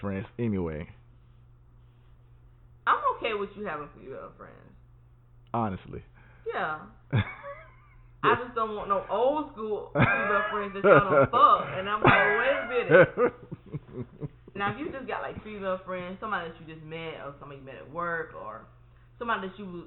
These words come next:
Speaker 2: you went to school with or whatever, and then y'all
Speaker 1: Mm-hmm.
Speaker 2: link back up and y'all wanna be friends or whatever, which,
Speaker 1: Mm-hmm.
Speaker 2: I mean, I need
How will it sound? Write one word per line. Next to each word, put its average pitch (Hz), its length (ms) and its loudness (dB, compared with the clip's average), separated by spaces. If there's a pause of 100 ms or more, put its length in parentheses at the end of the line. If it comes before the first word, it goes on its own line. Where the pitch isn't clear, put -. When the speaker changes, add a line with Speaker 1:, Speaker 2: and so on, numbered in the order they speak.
Speaker 2:
you 196 100 -12
went 196 140 -10
to - 100 -16
school 214 280 -12
with 202 160 -8
or 196 40 -8
whatever, 185 480 -6
and 160 120 -12
then 156 100 -14
y'all 160 400 0
Speaker 1:
Mm-hmm. - 400 -12
Speaker 2:
link 180 160 -8
back 165 200 -6
up 170 180 -8
and 165 80 -14
y'all 165 180 -2
wanna 156 140 -8
be 156 120 -12
friends 170 320 -10
or 160 60 -12
whatever, 156 500 -10 (320)
which, 95 240 -6
Speaker 1:
Mm-hmm. 92 400 -10
Speaker 2:
I 165 60 -6
mean, 165 100 -12
I 165 160 -10
need 156 180 -14